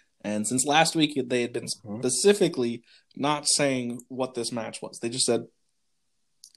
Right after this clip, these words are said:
Speaker 1: "The Elite are in action." They didn't say what it was,
Speaker 2: Mm-hmm.
Speaker 1: just said, "The Elite." And obviously, if you've been watching Impact or paying attention at all, Don Callis has been referring to Kenny Omega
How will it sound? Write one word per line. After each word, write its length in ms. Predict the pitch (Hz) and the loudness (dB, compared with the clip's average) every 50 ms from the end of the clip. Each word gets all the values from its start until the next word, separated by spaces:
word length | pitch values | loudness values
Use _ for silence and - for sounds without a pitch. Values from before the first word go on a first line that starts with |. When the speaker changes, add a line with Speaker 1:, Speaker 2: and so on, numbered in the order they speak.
| - _ | -20 _
Speaker 1:
"The 140 | - 123 131 | 2 4 6
Elite 320 | 127 131 143 156 165 151 | 6 8 8 8 10 10
are 120 | 143 131 127 | 8 8 8
in 100 | 120 120 | 4 2
action." 400 | 104 - 117 120 - - 107 113 | 0 -2 -4 -4 -6 -6 -6 -6
They 80 | 131 123 | -4 -4
didn't 180 | 123 123 127 | -2 -2 0
say 220 | 123 - 127 123 123 | 0 0 2 2 2
what 880 | 120 120 123 135 _ - 151 - _ _ - - - 135 135 151 165 | 0 -2 -8 -12 _ -20 -20 -20 _ _ -20 -16 -10 2 4 6 6
it 80 | 165 120 | 6 4
was, 260 | 123 117 110 110 107 107 101 - | 4 2 2 2 0 0 -2 -4
Speaker 2:
Mm-hmm. 500 | - - - - - - _ _ _ _ | -6 -16 -20 -20 -20 -20 _ _ _ _
Speaker 1:
just 180 | - - 107 - | -8 -6 -2 -2
said, 260 | 113 110 113 - - | -2 -2 -4 -6 -2
"The 160 | - 131 135 | 0 4 6
Elite." 400 | 139 127 127 131 113 - - - - - - _ _ _ _ _ _ 110 | 6 6 6 4 2 0 -4 -6 -16 -20 -20 _ _ _ _ _ _ -4
And 240 | 107 107 107 107 107 | -4 -2 -4 -2 2
obviously, 640 | 123 139 151 160 160 151 151 151 - 151 151 147 143 | 4 4 6 6 6 4 4 2 2 2 0 0 0
if 100 | 135 - | 0 -2
you've 100 | 135 135 | -2 0
been 200 | 147 127 131 127 | 0 -2 0 0
watching 360 | 127 131 131 127 - 139 127 | 0 0 -2 0 -2 -2 -2
Impact 500 | 117 123 123 123 120 120 120 123 - - | -2 -4 -6 -4 -2 -2 -2 -2 -4 -6
or 60 | 120 | -8
paying 220 | - 127 123 120 | -6 -4 -4 -4
attention 400 | 117 - - 117 113 113 - 110 | -4 -4 -6 -6 -6 -6 -6 -6
at 80 | 107 107 | -4 0
all, 400 | 107 107 107 104 104 107 117 - _ _ - | 2 2 2 2 0 -2 -6 -10 _ _ 0
Don 180 | 123 127 127 123 | 2 2 2 2
Callis 380 | 123 131 120 117 117 117 113 | 2 2 2 4 4 2 0
has 100 | - 113 | -2 -4
been 160 | 110 117 117 113 | -4 -4 -6 -6
referring 480 | 113 - - 123 120 117 117 113 113 - - | -6 -4 -2 0 0 0 -2 -2 -2 -2 -2
to 140 | 110 110 110 | -2 -2 -2
Kenny 260 | 107 135 131 131 131 | 0 0 2 2 2
Omega 460 | 123 123 120 117 117 117 113 117 | 2 2 2 2 4 4 4 4